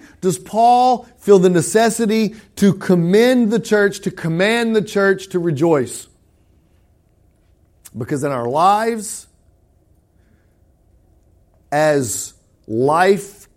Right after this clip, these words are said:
kicks us in the teeth, it's much easier to cry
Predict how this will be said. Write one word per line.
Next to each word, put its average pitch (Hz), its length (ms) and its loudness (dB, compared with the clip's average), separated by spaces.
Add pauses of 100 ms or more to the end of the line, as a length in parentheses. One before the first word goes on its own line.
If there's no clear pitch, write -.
kicks - 400 2
us 202 260 0
in 196 140 0
the 190 80 -2
teeth, 143 560 -6 (1600)
it's 120 200 -12
much 143 260 -4
easier 104 580 -6 (200)
to - 100 -18
cry 85 540 -10